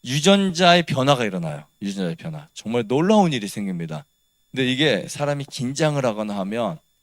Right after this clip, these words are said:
더 우리가 그런 거 있죠. 보통 긴장감이 어느 정도 있어야 돼요. 너무 긴장감이 없거나 너무 막 하면 이게 뭔가 안 됩니다, 잘. 그러니까 고기들도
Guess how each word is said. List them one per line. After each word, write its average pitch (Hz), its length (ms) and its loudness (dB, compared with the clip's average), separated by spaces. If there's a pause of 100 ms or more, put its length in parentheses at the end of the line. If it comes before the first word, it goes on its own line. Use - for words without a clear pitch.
(360)
더 113 120 -2
우리가 104 440 -2
그런 98 180 -12
거 87 80 -8
있죠. 82 260 -10 (380)
보통 127 240 -6
긴장감이 190 580 4
어느 143 220 4
정도 170 220 0
있어야 151 300 2
돼요. 98 440 0
너무 196 240 0
긴장감이 139 540 -2
없거나 113 560 -2
너무 131 280 -4
막 117 240 -4
하면 147 320 0 (520)
이게 107 280 -4 (140)
뭔가 107 320 -6
안 127 180 -8
됩니다, 110 360 -2
잘. 80 340 -8 (320)
그러니까 113 360 -2 (180)
고기들도 131 840 2